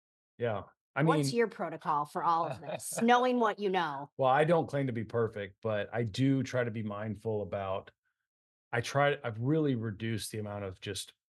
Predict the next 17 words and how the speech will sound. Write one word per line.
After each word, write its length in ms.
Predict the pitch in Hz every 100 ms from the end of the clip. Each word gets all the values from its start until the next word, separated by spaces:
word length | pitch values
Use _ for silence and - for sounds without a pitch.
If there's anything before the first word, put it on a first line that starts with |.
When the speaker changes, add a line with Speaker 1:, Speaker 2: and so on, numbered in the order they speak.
| _ _ _ _ _ _ _
Speaker 1:
products 680 | - 92 87 85 - - - _ _
that 120 | 101
I 120 | 92 92
use. 560 | 110 107 82 85 - - _
Like, 260 | 107 98 -
when 140 | 110
you 80 | 110
go 200 | 113 110
in 80 | 101
my 120 | 101
bathroom 500 | 101 101 - 98 95
or 160 | 95
my 140 | 92 92
shower 640 | - 101 95 95 92 92
or 160 | - 92
my 120 | 90
kitchen, 580 | - 104 98 98 87